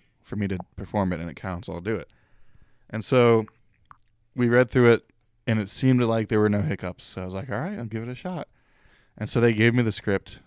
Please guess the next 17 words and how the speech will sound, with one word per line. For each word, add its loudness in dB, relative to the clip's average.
which -10
is -6
just -8
like -4
a -8
Google -10
Doc, -10
and -4
it -4
was -4
like -4
a -8
first -4
draft -6
of -10
a -6
script. -12